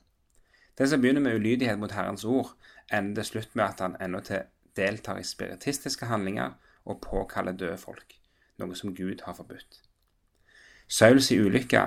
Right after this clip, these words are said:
er at han blir forkastet som konge av Herren, og Herren utvelger seg en annen, nemlig David, i stedet for Saul. Og dette blir endelig bekreftet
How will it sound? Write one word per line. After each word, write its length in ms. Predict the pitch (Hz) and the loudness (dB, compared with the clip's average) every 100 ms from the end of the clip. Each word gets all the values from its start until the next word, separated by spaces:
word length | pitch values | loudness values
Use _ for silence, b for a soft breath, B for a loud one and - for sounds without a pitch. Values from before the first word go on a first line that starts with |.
| - | 6
er 140 | 107 | 6
at 180 | 110 104 | 8 4
han 80 | 98 | 2
blir 80 | 98 | -2
forkastet 640 | 95 - 120 - - 95 | -4 -2 0 2 0 0
som 140 | 98 - | -4 2
konge 320 | 117 92 98 | 4 4 4
av 160 | 101 | 2
Herren, 300 | 98 85 80 - - B B B B | 2 0 -4 -6 -16 B B B B
og 80 | 101 | 0
Herren 320 | 101 92 110 | 2 2 2
utvelger 480 | 104 110 120 110 104 | 4 4 4 2 0
seg 140 | 101 98 | 0 4
en 80 | |
annen, 240 | 117 120 90 - | 6 6 2 -2
nemlig 240 | 92 92 110 | 0 2 4
David, 480 | 110 98 123 120 - _ _ _ - | 6 6 4 2 -6 _ _ _ -6
i 80 | |
stedet 240 | - 113 127 | 4 6 6
for 80 | 110 | 2
Saul. 320 | - - - - _ _ B B B B - | -4 -8 -10 -18 _ _ B B B B 4
Og 80 | 123 | 8
dette 240 | 135 143 | 8 6
blir 160 | 139 - | 4 6
endelig 380 | 107 95 117 | 6 4 2
bekreftet 680 | 113 104 107 - 160 175 180 | 2 0 -4 0 0 0 -2